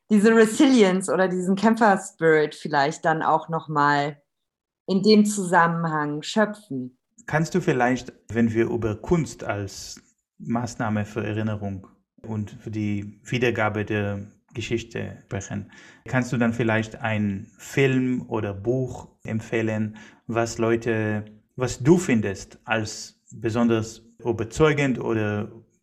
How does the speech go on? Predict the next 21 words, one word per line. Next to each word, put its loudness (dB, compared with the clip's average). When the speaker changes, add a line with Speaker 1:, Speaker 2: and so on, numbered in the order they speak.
Speaker 2:
erklärend -2
für -4
Leute, 2
die -2
vielleicht -6
nicht -4
sehr -6
gut -6
mit -8
der -4
Geschichte -6
von -14
der -2
Nakba -2
bekannt -4
sind -2
und 0
wollen 4
aber 0
lernen? -4
Wenn 0